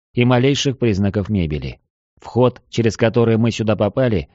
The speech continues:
волшебным образом исчез, слившись со стеной. Это и была, надо полагать, камера класса «Абсолют». Свечкин полез ощупывать стены, облицованные странным матово-черным металлом. До меня донеслись несколько фраз,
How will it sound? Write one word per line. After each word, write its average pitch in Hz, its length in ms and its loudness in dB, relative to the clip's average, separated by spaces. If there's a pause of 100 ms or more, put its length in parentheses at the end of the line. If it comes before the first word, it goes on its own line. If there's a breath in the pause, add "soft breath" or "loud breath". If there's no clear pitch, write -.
(160)
волшебным 139 640 0
образом 117 540 0
исчез, 95 640 -4
слившись 110 500 0
со 110 100 -2
стеной. 87 540 -2 (300)
Это 127 260 2
и 143 200 0
была, 127 340 2
надо 123 260 0
полагать, 95 540 -2
камера 110 420 0
класса 92 420 -2
«Абсолют». 87 680 -6 (760)
Свечкин 127 500 0
полез 127 340 0
ощупывать 123 520 0
стены, 85 560 -2
облицованные 101 840 0
странным 113 560 0
матово-черным 95 800 0
металлом. 71 600 -4 (300)
До 92 140 2
меня 107 300 4
донеслись 104 520 0
несколько 107 440 -2
фраз, 104 420 -2